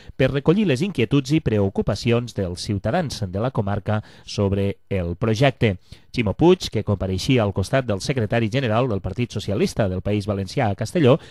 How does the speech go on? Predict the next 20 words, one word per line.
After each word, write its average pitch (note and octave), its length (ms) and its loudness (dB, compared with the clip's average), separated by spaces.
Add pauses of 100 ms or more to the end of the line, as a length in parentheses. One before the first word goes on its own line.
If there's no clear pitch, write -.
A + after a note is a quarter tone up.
(140)
Francesc G#2 720 -2 (240)
Colomer, C3+ 400 2 (180)
comentava G3 400 -4
que - 140 -4
els A2+ 160 -6
diputats B2 420 -2
del A#2 160 -2
Partit A#2+ 240 -4
Popular A#2+ 400 0
per A2 160 -2
Castelló B2 480 -2
s'haurien A#2+ 580 -4
de G#2 120 -4
sumar G#2+ 440 -6
al G2 220 -4
recurs G#2 480 -4
d'inconstitucionalitat A#2 1300 -4
contra F#2 320 -6
el F2+ 100 -8
decret D3+ 240 -4